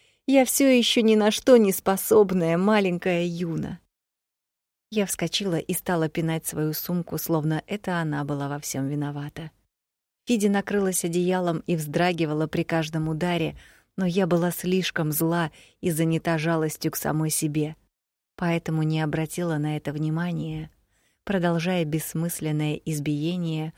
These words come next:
молчаливой поклажи. За этим занятием меня и застала Сирена. Она невозмутимо проследовала через комнату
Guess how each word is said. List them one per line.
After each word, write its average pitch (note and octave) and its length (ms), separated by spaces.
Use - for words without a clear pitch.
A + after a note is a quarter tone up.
молчаливой D#3 580
поклажи. D3 640
За G3+ 160
этим B3+ 300
занятием G3 720
меня E3 340
и E3 140
застала D3+ 500
Сирена. D3 600
Она C4+ 180
невозмутимо G#3+ 680
проследовала F#3 760
через D#3+ 360
комнату C4 600